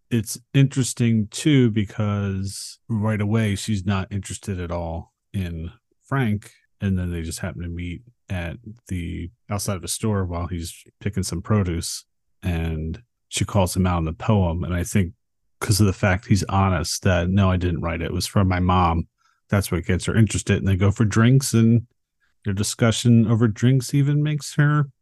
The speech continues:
a little bit more attracted to Frank. And then it's back to Frank's place to have a little, uh, boom boom time.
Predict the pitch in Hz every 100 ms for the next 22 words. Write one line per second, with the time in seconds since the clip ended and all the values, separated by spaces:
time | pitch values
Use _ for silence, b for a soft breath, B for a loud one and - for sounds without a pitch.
0 | _ _ _ - 196 226 170 107 101 85
1 | 80 - - 92 - - - - 98 110
2 | 139 101 85 90 95 _ _ _ _ _
3 | - 90 92 90 87 - - 98 104 -
4 | - 120 - 110 110 117 120 120 123 120
5 | 110 147 127 85 82 87 90